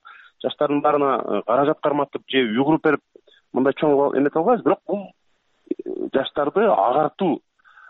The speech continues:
э, максаты көбүрөөк көздөйт да. Агартуу максатын кө-, көздөйт көбүрөөк. Агартуу анан коомго пайдалуу ушу иш чараларды өткөрүп туруу.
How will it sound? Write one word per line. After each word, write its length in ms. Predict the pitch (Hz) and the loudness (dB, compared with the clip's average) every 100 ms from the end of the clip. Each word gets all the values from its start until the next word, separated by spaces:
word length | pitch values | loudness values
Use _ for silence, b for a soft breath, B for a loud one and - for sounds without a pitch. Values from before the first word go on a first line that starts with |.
| b - | b 0
э, 60 | 95 92 92 92 92 87 - - - | 2 2 2 0 -2 -4 -6 -8 -2
максаты 460 | 117 - 131 - 180 - - - - | -2 0 -4 0 2 2 -2 -6 -2
көбүрөөк 760 | 120 139 143 - - - 60 78 | 2 4 2 -2 -12 -14 -12 -2
көздөйт 300 | 117 104 - - | 0 0 -2 -4
да. 180 | 220 226 _ - | -6 -6 _ -4
Агартуу 400 | 107 135 - 131 | -2 -2 0 0
максатын 380 | 113 110 - 104 | 0 -2 -4 -2
кө-, 160 | 104 | 0
көздөйт 320 | 101 92 85 - | 0 -2 -2 0
көбүрөөк. 300 | 101 87 - _ _ b b b _ - | 2 2 -4 _ _ b b b _ -4
Агартуу 440 | 117 147 - 240 | -2 -2 -2 0
анан 160 | 196 143 | 0 0
коомго 380 | - 151 156 180 | 0 0 0 -2
пайдалуу 440 | - 135 156 175 | -2 0 0 -2
ушу 160 | - 117 | -6 -10
иш 120 | - | -4
чараларды 380 | 131 120 113 160 | 0 2 2 0
өткөрүп 260 | 147 127 110 | 0 -2 -2
туруу. 220 | 98 85 | -4 -8